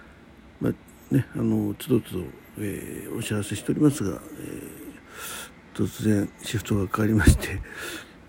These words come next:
えー、金曜日から、えー、二十四時間勤務明け、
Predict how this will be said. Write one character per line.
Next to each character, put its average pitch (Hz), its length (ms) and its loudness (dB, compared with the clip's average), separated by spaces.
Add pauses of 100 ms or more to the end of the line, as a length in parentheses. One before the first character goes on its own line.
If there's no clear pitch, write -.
(140)
え - 640 -8 (1300)
ー、 - 160 -14
金 110 260 6
曜 113 120 8
日 87 80 2
か 80 140 -6
ら、 - 100 -10 (300)
え - 480 -10
ー、 127 60 -8
二 113 140 0
十 92 180 0
四 - 0 -
時 - 100 -6
間 113 240 4
勤 107 440 4
務 - 160 -6 (1040)
明 92 100 -2
け、 98 240 0